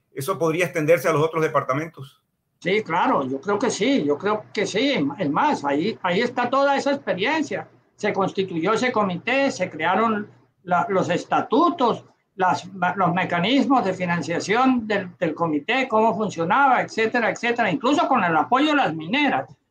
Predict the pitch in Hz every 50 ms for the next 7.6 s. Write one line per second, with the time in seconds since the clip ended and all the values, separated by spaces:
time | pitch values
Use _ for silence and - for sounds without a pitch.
0 | _ _ - - 180 165 185 190 196 226 247 269 285 277 - - 254 208 - -
1 | 247 254 262 262 254 247 - 254 254 254 254 254 247 240 - - _ _ _ -
2 | - 208 208 202 190 - 196 196 190 185 156 - - 185 180 180 175 170 170 185
3 | 240 269 269 262 254 226 214 170 147 185 180 185 202 214 226 240 226 220 240 262
4 | 247 - 208 220 208 185 170 156 147 143 139 135 135 143 175 220 190 - - _
5 | _ _ _ _ _ _ 170 170 202 202 208 - 226 254 262 262 254 247 220 220
6 | 220 214 240 226 - 196 190 185 196 208 208 208 202 190 - 208 180 196 208 -
7 | 156 - - 151 151 151 170 175 185 185 180 -